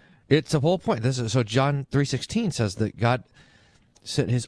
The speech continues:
only begotten son, so that Jesus alone is the begotten Son of God. He's the only begotten. So the, g-, God, there's only one Son in that way that belongs to the, to the Father, and we are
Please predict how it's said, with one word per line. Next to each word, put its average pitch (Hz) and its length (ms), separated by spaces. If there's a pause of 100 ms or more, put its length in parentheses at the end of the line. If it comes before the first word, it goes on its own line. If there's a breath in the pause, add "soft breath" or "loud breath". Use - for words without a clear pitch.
only 214 340
begotten 160 580
son, 123 380
so 117 140
that 120 120
Jesus 156 360
alone 143 500
is 131 160
the 107 340
begotten 123 520
Son 107 240
of 92 140
God. 107 320
He's 113 180
the 113 180
only 123 280
begotten. 101 480 (100)
So 104 300 (680 loud breath)
the, 62 100
g-, 113 160
God, 123 280
there's 120 120
only 151 200
one 147 600
Son 104 520
in 101 180
that 107 160
way 92 400 (320)
that 95 140
belongs 107 380
to 104 120
the, 92 220 (800 soft breath)
to 123 100
the 101 100
Father, 113 440
and 95 280
we 135 160
are - 120